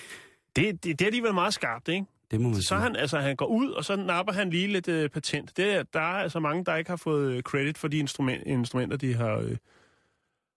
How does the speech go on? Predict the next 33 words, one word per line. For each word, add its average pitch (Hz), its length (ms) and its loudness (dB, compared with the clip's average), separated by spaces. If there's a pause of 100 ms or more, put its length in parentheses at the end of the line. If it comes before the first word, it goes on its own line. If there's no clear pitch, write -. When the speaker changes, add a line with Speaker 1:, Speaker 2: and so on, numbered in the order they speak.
(240)
Speaker 1:
har - 80 4
opfundet. 139 580 0
Speaker 2:
Hvis 120 120 2
han 110 120 4
stadig 123 320 2
har 120 120 0
patentet, - 480 -6
så 107 100 -2
er 107 80 4
det 98 80 0
jo 90 60 0
fantastisk. - 540 -10
Speaker 1:
Ja, - 40 -20
han - 100 0
Speaker 2:
Familien 127 120 4
Speaker 1:
startede 175 300 2
med 175 80 2
et 151 60 -6
femten 147 320 0
år. 131 100 2
Jeg 135 120 2
ved 151 80 2
ikke, 160 280 0
øh, 131 280 0
femten 151 180 -2
Speaker 2:
Det 151 80 0
Speaker 1:
års 135 120 2
Speaker 2:
bliver - 140 0
Speaker 1:
patent. - 400 -2
Jeg 143 120 0
ved 139 140 0
ikke, 147 240 0
øh, 131 120 0